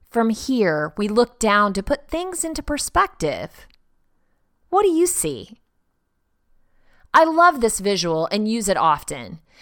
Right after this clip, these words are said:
It reduces a mountain back down to a molehill. It allows me to prioritize when everything seems to want the same amount of attention.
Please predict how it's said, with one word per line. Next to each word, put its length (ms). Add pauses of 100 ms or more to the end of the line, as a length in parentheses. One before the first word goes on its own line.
(200)
It 140
reduces 560
a 100
mountain 640 (200)
back 300
down 280
to 140
a 60
molehill. 680 (1040)
It 120
allows 440
me 120
to 80
prioritize 880
when 180
everything 460
seems 380
to 100
want 220
the 80
same 560
amount 340
of 80
attention. 680